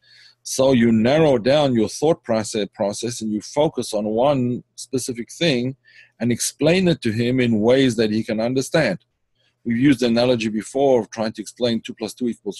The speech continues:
four by two oranges plus two oranges equals four oranges, and that's how you go about it. So the same thing over here, you have to bring it down to a much lower level. That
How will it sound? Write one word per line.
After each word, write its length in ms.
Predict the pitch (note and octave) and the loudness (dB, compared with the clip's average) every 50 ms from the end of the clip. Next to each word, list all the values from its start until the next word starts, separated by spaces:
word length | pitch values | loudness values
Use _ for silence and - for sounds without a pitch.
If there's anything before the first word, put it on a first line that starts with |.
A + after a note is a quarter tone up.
| - - | -8 -4
four 300 | B2+ D3 C3+ A#2 A2+ G#2+ | 0 2 2 2 2 2
by 220 | G2 G2+ F#2+ F2 | 0 0 0 -2
two 240 | E2+ - - G#2 E2+ | -4 -6 -4 -2 0
oranges 360 | F#2+ A#2 A#2+ A2+ A2 G#2+ - | 0 0 0 -2 -2 -4 -6
plus 180 | - - F#2+ - | -6 -10 -10 -10
two 200 | - B2+ A2 F2+ | -6 -4 -2 -2
oranges 320 | A2 B2 A#2 A2 G2+ G2+ | 0 0 -2 -4 -6 -8
equals 240 | G#2 - F2 D#2+ - | -10 -12 -14 -14 -12
four 200 | - G2 F2+ F#2+ | -6 -4 -2 0
oranges, 440 | A#2 B2+ B2+ B2+ A#2+ G#2+ G#2 G2+ G#2+ | 0 0 0 -2 -2 -4 -6 -6 -6
and 100 | G#2 G#2+ | -6 -6
that's 160 | G#2 G#2 - | -6 -6 -6
how 80 | G2 F#2 | -6 -6
you 160 | G2 G2+ F#2+ | -6 -6 -4
go 120 | F#2 F2+ | -4 -4
about 320 | G2 A2+ C3 D3 C3+ G2+ D#2 | -2 0 0 0 0 0 -4
it. 180 | D2 _ _ _ _ _ - - - - - - - - | -8 _ _ _ _ _ -20 -20 -20 -20 -20 -20 -16 -8
So 140 | - B2 | -4 -2
the 80 | A2+ A2+ | 0 0
same 240 | - - C#3+ D3 C3+ | 0 0 0 0 0
thing 220 | - C#3+ C3+ C3+ C3 | 0 -2 -2 0 0
over 160 | B2+ A#2 A#2+ | 0 0 0
here, 240 | A2 B2+ C#3+ C3+ A#2+ | 0 0 0 0 0
you 80 | G#2+ | 0
have 100 | A2+ A2+ - | -2 -4 -6
to 60 | G#2 | -8
bring 220 | G2 A2+ B2 B2+ | -6 -2 0 0
it 140 | A#2+ G#2+ - | 0 0 0
down 200 | A#2 B2 C3+ A#2 | 0 -2 -2 -2
to 80 | - A2 | -4 -4
a 20 | |
much 240 | G#2 A2 A2+ - - | -4 -4 -4 -4 -2
lower 260 | A2+ A2+ A#2+ A#2 A#2 | -2 0 0 2 2
level. 300 | B2 C#3 D3+ B2+ A#2 G#2+ | 2 0 2 2 0 2
That 180 | G#2+ B2+ C#3 | 2 2 0